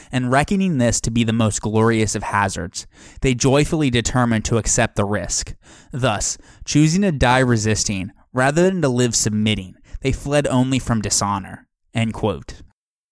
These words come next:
Pericles then says that he regards the soldiers who gave their lives as being truly worthy of merit, and that if anyone should ask, they should look at their final moments when they gave their lives to their country,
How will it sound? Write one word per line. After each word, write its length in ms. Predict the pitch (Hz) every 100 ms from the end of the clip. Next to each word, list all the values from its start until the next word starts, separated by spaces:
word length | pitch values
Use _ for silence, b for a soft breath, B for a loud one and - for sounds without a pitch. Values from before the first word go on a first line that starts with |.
| _ _ _ _ _ _
Pericles 480 | - 165 185 208 156
then 220 | 127 127
says 320 | 123 104 95 110
that 100 | 107
he 100 | 143
regards 440 | 175 175 170 160
the 80 | 143
soldiers 560 | - 127 120 104 98
who 100 | -
gave 280 | 117 117 139
their 140 | 170 160
lives 460 | 127 110 95 98
as 160 | - 120
being 220 | 139 131
truly 480 | - 143 156 175 175
worthy 420 | 131 131 127 120
of 100 | 101
merit, 540 | 101 101 95 - - - B B B
and 100 | 139
that 80 | 139
if 100 | 127
anyone 320 | 135 156 185 185
should 180 | 143
ask, 460 | 113 95 - - - B B B
they 140 | 135
should 260 | - 156 131
look 160 | 139
at 120 | 175
their 120 | 151 131
final 400 | - 123 135 131
moments 480 | 120 110 104 87
when 120 | 127 120
they 100 | 110
gave 240 | 117 120
their 160 | 139 127
lives 340 | 113 113 113
to 80 | 113
their 80 | 107
country, 540 | - 110 - 90 95